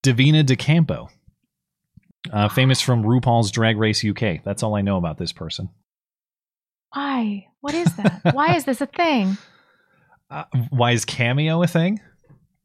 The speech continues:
Speaker 2: Yes, but the drag culture, I don't understand it.
Speaker 1: Hmm. I, well, it'll shock you to learn that I've never watched, uh, RuPaul's Drag Race or any of those sorts of shows.
Speaker 2: I, that is shocking.
Speaker 1: Although
Speaker 2: Yeah.
Speaker 1: I do know some people who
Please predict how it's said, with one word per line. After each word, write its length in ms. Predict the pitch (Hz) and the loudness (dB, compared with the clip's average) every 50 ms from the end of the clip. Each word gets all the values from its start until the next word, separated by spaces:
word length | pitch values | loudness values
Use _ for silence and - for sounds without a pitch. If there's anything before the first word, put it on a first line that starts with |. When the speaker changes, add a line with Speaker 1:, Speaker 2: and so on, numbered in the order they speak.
| _ _ _ _ | _ _ _ _
Speaker 2:
Yes, 500 | - 254 330 339 302 302 311 - - - - _ _ _ _ _ _ _ _ _ _ _ | -4 0 2 2 4 2 0 -2 -8 -12 -14 _ _ _ _ _ _ _ _ _ _ _
but 140 | - 214 - | -8 -4 -2
the 60 | 269 | -4
drag 440 | 226 214 233 247 247 240 240 240 214 | -4 0 2 2 4 4 2 0 -2
culture, 480 | - - 214 196 180 - - 170 156 147 | -2 0 0 0 0 -2 -4 -2 -2 -2
I 260 | 151 151 151 147 139 - _ _ _ _ _ _ | -2 -2 -4 -6 -8 -12 _ _ _ _ _ _
don't 140 | - 156 151 | -12 -12 -10
understand 520 | 139 - - 185 - - - 220 202 202 | -10 -10 -12 -14 -16 -18 -18 -18 -16 -16
it. 40 | 208 214 | -2 0
Speaker 1:
Hmm. 200 | 131 - 180 139 - _ _ _ _ _ - - | 0 0 0 -4 -8 _ _ _ _ _ -8 -2
I, 200 | 127 131 135 131 120 123 | 0 2 2 2 0 -2
well, 300 | 113 117 113 113 110 123 | -2 -2 -2 -2 -2 -2
it'll 120 | 127 110 104 | -4 -2 -2
shock 360 | - - 135 117 117 110 - | 0 0 0 0 -2 -2 -4
you 320 | 113 104 101 98 95 - _ _ _ _ _ _ _ _ _ - | -4 -2 -2 -2 -4 -8 _ _ _ _ _ _ _ _ _ -4
to 100 | - 110 | -4 -2
learn 300 | 95 101 101 98 92 90 | 0 0 2 2 2 2
that 100 | 95 90 | 2 2
I've 240 | 90 90 90 90 | 2 0 0 0
never 340 | 95 104 98 95 95 98 92 | 0 0 0 2 0 0 -2
watched, 500 | 90 90 87 87 85 87 85 - - - | -2 -2 -2 0 0 0 -2 -4 -4 -4
uh, 180 | 90 82 80 80 | -4 -4 -4 -6
RuPaul's 480 | 80 90 85 82 - 87 78 80 78 | -6 -8 -8 -8 -8 -10 -10 -10 -10
Drag 260 | - - 85 80 78 76 | -8 -8 -8 -8 -8 -8
Race 260 | 78 73 73 - - | -10 -8 -6 -6 -6
or 60 | 78 | -6
any 160 | 76 73 78 76 | -6 -8 -8 -10
of 120 | 73 71 | -10 -10
those 180 | 71 71 73 - | -12 -10 -8 -8
sorts 320 | - - 76 71 - - | -8 -8 -8 -10 -12 -12
of 80 | - - | -8 -8
shows. 300 | - - 160 - - - | -8 -6 -6 -8 -6 -4
Speaker 2:
I, 140 | - 226 233 | -2 -2 0
that 160 | 240 240 226 | 0 0 0
is 160 | 220 220 233 - | 0 0 -2 -2
shocking. 580 | - 233 190 170 - 160 156 165 175 185 196 - _ 196 | -2 -2 -2 -2 -4 -6 -12 -12 -14 -16 -18 -18 _ -2
Speaker 1:
Although 340 | 135 139 143 180 180 180 180 | 0 2 2 4 4 4 2
Speaker 2:
Yeah. 40 | 170 175 - - | 0 -2 -2 0
Speaker 1:
I 100 | 143 147 | 0 2
do 160 | 135 170 202 | 2 2 2
know 160 | 214 202 196 | 2 2 2
some 160 | 180 - 165 | 2 2 0
people 320 | 139 - 165 151 170 160 143 | 2 2 2 2 4 2 4
who 520 | 139 147 139 135 131 127 123 120 123 120 | 4 4 4 6 4 4 4 2 0 -2